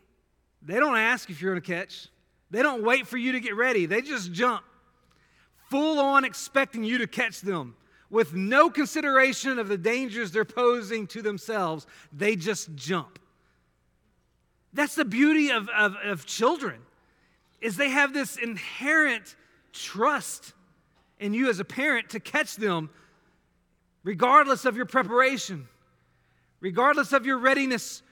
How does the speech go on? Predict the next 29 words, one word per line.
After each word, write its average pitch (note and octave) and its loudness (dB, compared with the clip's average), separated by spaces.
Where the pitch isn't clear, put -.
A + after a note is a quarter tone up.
regardless C#4 2
of B3 2
your C4 0
attention. B3 -2
<laughs> - -20
And F#3+ -8
so A#3 0
Micah G3 -4
would G#3 -6
get G#3 -10
to G#3 -10
this - -10
point G3 -8
in G3+ -10
the G3 -8
climbing F#3+ -8
wall, F3 -8
and C3+ -16
then D3 -14
she'd E3 -16
just G3+ -16
jump, C#4+ -14
assuming C#4 -6
that D#3 -8
I'm F3+ -6
going F3 -10
to E3 -16
catch - -18
her. - -20